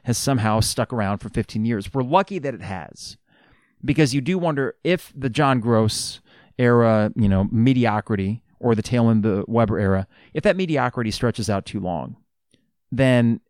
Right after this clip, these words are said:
I don't know if that's the case. You know, what's the shelf life for even getting that little tease in an article? "Blue blood, Illinois." What? Illinois is a blue blood? But again, fortunately, we turned that corner last year and did so in such a,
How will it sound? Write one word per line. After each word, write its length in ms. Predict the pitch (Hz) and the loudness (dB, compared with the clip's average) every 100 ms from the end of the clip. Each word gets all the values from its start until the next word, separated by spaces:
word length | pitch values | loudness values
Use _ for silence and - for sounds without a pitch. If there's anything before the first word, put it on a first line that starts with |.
| _ | _
I 100 | 113 | -2
don't 140 | 131 139 | 0 2
know 80 | 123 | 0
if 80 | |
that's 180 | 110 110 | 0 -4
the 60 | - | -6
case. 460 | - 113 - - _ _ _ _ _ _ _ _ | -12 -12 -12 -16 _ _ _ _ _ _ _ _
You 80 | - | -4
know, 60 | |
what's 180 | 104 143 | -2 -2
the 60 | - | -2
shelf 380 | - 139 131 117 | 0 2 2 0
life 200 | 107 101 | 0 -2
for 280 | 120 110 113 | 0 0 -2
even 280 | - 127 117 | -2 0 2
getting 240 | 110 117 110 | 2 2 2
that 160 | 110 | 2
little 180 | 117 107 | 2 0
tease 420 | - - 139 123 | -2 -4 -2 0
in 80 | 110 | 2
an 100 | 101 | 2
article? 300 | 104 110 71 | 2 2 -2
"Blue 380 | 104 117 196 214 | -6 -4 -2 -2
blood, 460 | 127 92 - - _ - | -4 -8 -10 -20 _ -4
Illinois." 440 | 110 113 104 60 | 0 0 0 -4
What? 440 | 50 147 269 - - _ _ _ _ _ | -6 -4 -4 -8 -20 _ _ _ _ _
Illinois 280 | 143 151 131 | -4 -2 0
is 100 | 143 | -2
a 60 | 92 | -2
blue 200 | 101 135 | -2 -2
blood? 280 | 180 190 180 _ _ _ | -2 -4 -6 _ _ _
But 100 | - | -4
again, 460 | 135 208 151 139 147 | 0 2 2 2 -4
fortunately, 680 | - - 175 - 170 165 143 | -10 -2 0 2 2 4 4
we 120 | 131 | 2
turned 220 | 131 156 143 | 0 0 0
that 120 | 135 | -2
corner 320 | - 156 131 | 0 0 0
last 320 | 120 147 - | 0 -4 -6
year 100 | 110 | -6
and 120 | 147 139 | -2 0
did 180 | 202 | 0
so 220 | - 175 143 | 0 -2 -2
in 60 | |
such 280 | 123 147 - | -4 -4 -2
a, 300 | 127 120 - | -4 -4 -10